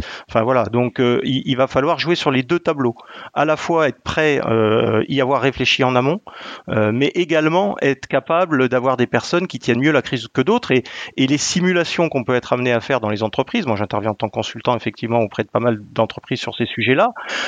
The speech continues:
montrent que oui, on peut générer du stress, euh, juste sur un exercice qui est complètement, euh, sur table. Euh, à partir du moment où on met trois, cinq, dix personnes dans une pièce,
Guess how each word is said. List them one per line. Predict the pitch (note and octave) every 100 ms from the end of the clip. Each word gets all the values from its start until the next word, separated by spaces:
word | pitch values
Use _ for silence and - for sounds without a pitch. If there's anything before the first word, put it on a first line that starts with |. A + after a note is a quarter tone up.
| -
montrent | C#3+ G3 C4 - D3+
que | - D3 C#3+
oui, | C#3 G3+ C4
on | D3
peut | E3+
générer | D3+ C3+ B2+
du | A#2+
stress, | C#3 - A#3 - - A#2
euh, | A#2
juste | C#3+ C4
sur | - C#3+
un | D3
exercice | B2+ C3 - C4 -
qui | -
est |
complètement, | - F#3 D#3 D3+ F#3 G#3 C#3+
euh, |
sur | A2 C3+ -
table. | F#3+ A#3 A2+ - - - -
Euh, | A#2 A#2 A#2 A2+
à |
partir | B2 B2+ D3+
du | D#3
moment | D#3
où | B2+
on | B2
met | B2+
trois, | - D#3+ D3+
cinq, | E3 D3
dix | C3+ -
personnes | E3 - D#3+ D3
dans | B2
une | B2
pièce, | - F3+ A#3+ -